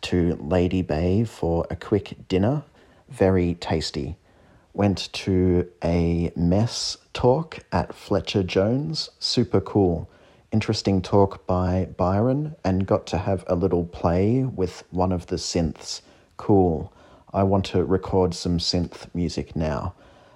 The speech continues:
Another ri-, another nice ride afterwards. It was a fun cruise. I need a bike with more grunt, though, I reckon. Had a bath. I'm still wide awake.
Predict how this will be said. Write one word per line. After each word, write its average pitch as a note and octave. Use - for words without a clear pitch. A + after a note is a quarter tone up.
Another G2
ri-, F2+
another A2+
nice G2
ride F2+
afterwards. F#2+
It F2+
was F2+
a G2
fun G2+
cruise. C3
I G#2+
need A#2
a G#2+
bike G2+
with F#2
more G2
grunt, F2
though, D2
I F2
reckon. D2+
Had -
a F#2
bath. G#2+
I'm F2+
still G#2
wide F#2+
awake. F2+